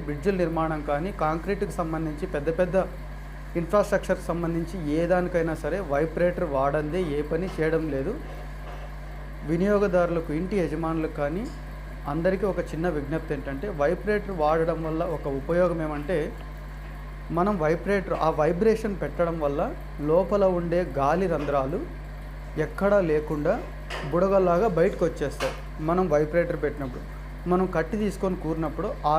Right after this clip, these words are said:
రకంగా రాదు. ఏమాత్రం సందు లేకుండా వైబ్రేటర్ పెడితే మీరు నీళ్లు తక్కువ వేసినా సరే అది ఒక గుజ్జులాగా తయారేసి బాగా నీట్‌గా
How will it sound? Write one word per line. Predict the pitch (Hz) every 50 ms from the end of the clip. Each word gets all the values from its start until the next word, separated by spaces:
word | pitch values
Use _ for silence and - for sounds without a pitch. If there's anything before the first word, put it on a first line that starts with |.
| 160
రకంగా | 160 151 170 170 170 185 190 165
రాదు. | 143 147 143 131 135 131 131 131 151 165 185
ఏమాత్రం | 190 196 196 190 185 - 196 196 190 180 -
సందు | 160 147 156 156 170 165
లేకుండా | 151 147 151 156 143 147 160 214 285 330 - - - - - - - - - - - 147
వైబ్రేటర్ | 165 185 185 190 214 208 185 190 180 160
పెడితే | 175 165 160 233 220 214
మీరు | 202 190 180 170 175
నీళ్లు | 180 202 214 220 220 - 165
తక్కువ | 147 - - 190
వేసినా | 185 175 - - 175 160 - -
సరే | 165 175 233 247 - - - - - 156
అది | 165 208 262 - - - - - - - - - - - - 170
ఒక | 170 170 160 151 - - - - - - 160 151
గుజ్జులాగా | 165 165 143 165 208 202 202 196 190 196 190 185
తయారేసి | 156 156 160 165 160 160 151 143 - - 247 294 - - - - - - - - - - - - - 147 165
బాగా | 180 185 196 196 175 175
నీట్‌గా | 185 190 190 196 202 220